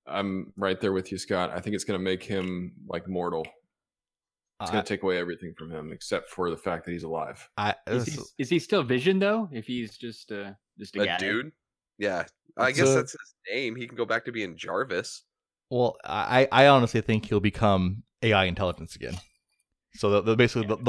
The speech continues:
Speaker 2: they'll, they'll save him. I think they'll, I think Tony will save him by basically, I think there'll be some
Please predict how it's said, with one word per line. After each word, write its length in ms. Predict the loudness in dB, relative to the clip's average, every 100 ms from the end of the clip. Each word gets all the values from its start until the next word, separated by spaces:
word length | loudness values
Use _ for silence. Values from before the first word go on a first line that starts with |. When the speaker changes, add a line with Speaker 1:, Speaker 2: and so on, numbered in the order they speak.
| 4
Speaker 2:
they'll, 60 |
they'll 140 | 6 4
save 380 | 6 8 8
him. 300 | 6 2 2 2
I 120 | 0
think 160 | 2
they'll, 120 | -2 -2 -2
I 60 |
think 200 | -4 -4 -10 _
Tony 260 | 0 2 2
will 100 | 0
save 280 | 4 4 4
him 240 | 0 -4 _ -20 -12 2
by 160 | 4
basically, 400 | 6 2 2 2
I 100 | 2
think 180 | 4 2
there'll 100 | 0
be 80 | -2
some 320 | 2 2 2